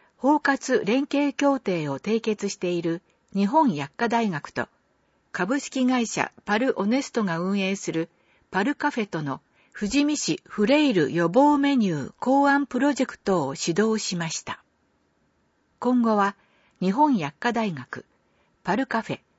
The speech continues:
そしてフレイルサポーターや食生活改善推進員などの市民が一体となり、試食会やワークショップを通じて、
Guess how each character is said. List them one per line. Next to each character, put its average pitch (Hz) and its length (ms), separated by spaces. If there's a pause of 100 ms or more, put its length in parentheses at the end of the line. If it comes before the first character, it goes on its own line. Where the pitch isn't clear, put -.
(280)
そ 175 160
し - 120
て 208 200 (380)
フ 196 140
レ 277 180
イ 277 40
ル 285 100
サ 240 160
ポ 269 220
ー - 20
タ 160 220
ー 139 60
や 135 220 (340)
食 - 260
生 302 240
活 - 280
改 220 240
善 226 200
推 240 280
進 262 320
員 190 160
な 175 120
ど 165 120
の 143 120
市 226 200
民 196 220
が 135 180
一 160 100
体 233 300
と 202 120
な 175 140
り、 139 160 (500)
試 - 180
食 - 280
会 180 280
や 139 200
ワ 233 180
ー 285 40
ク - 120
シ - 120
ョ 277 40
ッ 269 40
プ 180 220
を 160 100
通 202 240
じ 180 140
て、 160 260